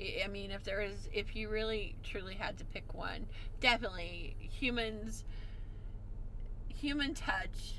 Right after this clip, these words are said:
um, would be number one. But it would be hard to give up, don't you think?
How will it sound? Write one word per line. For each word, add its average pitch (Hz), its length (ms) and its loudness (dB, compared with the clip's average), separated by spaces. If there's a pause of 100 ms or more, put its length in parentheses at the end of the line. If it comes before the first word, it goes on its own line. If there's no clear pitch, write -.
(160)
um, 156 400 -2 (1900)
would 202 200 -2
be 175 120 -2
number 165 260 -2
one. 160 500 -2 (340)
But 208 220 6
it 269 140 0
would 415 240 2
be 339 140 0
hard 190 460 2
to - 120 -2
give - 220 -4
up, - 200 -4 (360)
don't 170 220 -2
you 220 100 -2
think? 220 460 -4